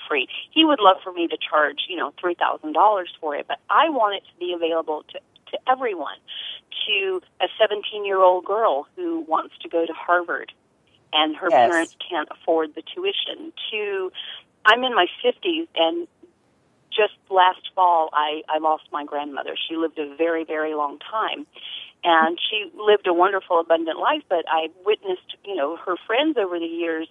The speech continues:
Speaker 1: living on what they call a fixed income. And, you know, I don't, we can talk later about the concept of that if, if it's pertinent, but, and, and, and every woman in between, young women, elderly women,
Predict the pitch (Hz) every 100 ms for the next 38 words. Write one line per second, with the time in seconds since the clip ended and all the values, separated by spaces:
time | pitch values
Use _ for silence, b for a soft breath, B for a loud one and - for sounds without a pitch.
0 | - 180 190 190 165 165 170 175 175 170
1 | - 170 175 165 - - 196 - - -
2 | 226 294 - - - - _ B B B
3 | B B _ - 175 165 339 359 349 -
4 | _ 370 - 214 208 196 220 190 185 -
5 | 165 - 214 196 147 143 147 - 151 -
6 | - 165 160 - 151 147 156 190 165 160
7 | _ 165 151 196 - - - 254 226 165
8 | 139 165 170 - _ - 196 180 208 -
9 | 233 - 247 262 277 269 254 240 226 214
10 | 208 - 247 214 180 208 220 226 226 214
11 | 214 214 - _ _ _ _ _ _ _
12 | _ _ _ _ 214 220 220 220 208 202
13 | 190 180